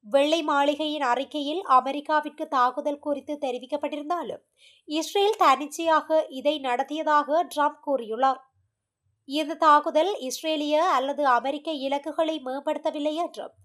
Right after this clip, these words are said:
ஆனால் ஹமாஸை தாக்குவது தகுதியான நோக்கம் என்றும் அந்த அறிக்கை குறிப்பிட்டது. அல் ஜசீராவின் மூத்த அரசியல் ஆய்வாளர் மர்வான் ஃபிஷாரா,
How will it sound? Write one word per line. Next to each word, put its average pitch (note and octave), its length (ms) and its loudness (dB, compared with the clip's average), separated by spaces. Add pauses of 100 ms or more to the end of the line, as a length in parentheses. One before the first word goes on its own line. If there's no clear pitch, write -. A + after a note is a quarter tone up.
(320)
ஆனால் F#4+ 520 6
ஹமாஸை D4+ 540 0
தாக்குவது C#4+ 640 -2
தகுதியான D4 640 -4
நோக்கம் C#4 400 -4
என்றும் D#4 300 -8
அந்த C#4 220 -4
அறிக்கை C#4+ 420 -2
குறிப்பிட்டது. A#3+ 640 -10 (1800)
அல் D4+ 280 12
ஜசீராவின் F#4 720 4
மூத்த D4+ 340 2
அரசியல் C#4+ 480 4
ஆய்வாளர் C#4+ 680 4
மர்வான் C4+ 500 0
ஃபிஷாரா, D#4+ 640 -6